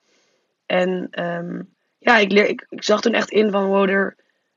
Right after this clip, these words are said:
is, het is inderdaad veel meer dan microkredieten verstrekken en zorgen dat het terugbetaald wordt. Het is echt heel veel, eh,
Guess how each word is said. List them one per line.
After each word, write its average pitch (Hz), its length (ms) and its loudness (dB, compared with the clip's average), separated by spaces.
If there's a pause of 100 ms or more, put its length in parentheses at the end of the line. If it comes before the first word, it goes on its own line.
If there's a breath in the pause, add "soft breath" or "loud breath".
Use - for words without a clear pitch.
(140)
is, - 300 -4
het - 280 -18
is - 60 -8
inderdaad 202 260 -2
veel 208 180 6
meer 202 320 6
dan 185 400 2 (800)
microkredieten 190 960 -2
verstrekken 185 580 -2
en 180 160 -2
zorgen 175 240 0
dat 185 80 0
het 175 100 -6
terugbetaald 170 380 -4
wordt. 165 240 -6
Het - 100 -20
is - 60 -16
echt - 380 -6 (380)
heel 196 240 4
veel, 185 500 0
eh, 180 480 -8